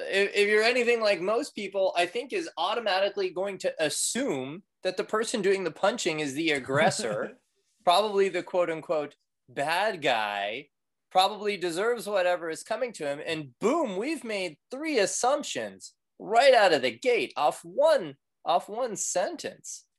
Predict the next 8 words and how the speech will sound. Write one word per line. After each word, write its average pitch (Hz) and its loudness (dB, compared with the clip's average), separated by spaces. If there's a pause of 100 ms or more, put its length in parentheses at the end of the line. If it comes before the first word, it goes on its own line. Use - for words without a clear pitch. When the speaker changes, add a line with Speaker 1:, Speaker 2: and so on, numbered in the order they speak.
(420)
Speaker 1:
Um, 165 4 (640)
Speaker 2:
So - 2
are 190 6
you, 196 2
are 175 2
we 185 0
saying 160 0
that 139 0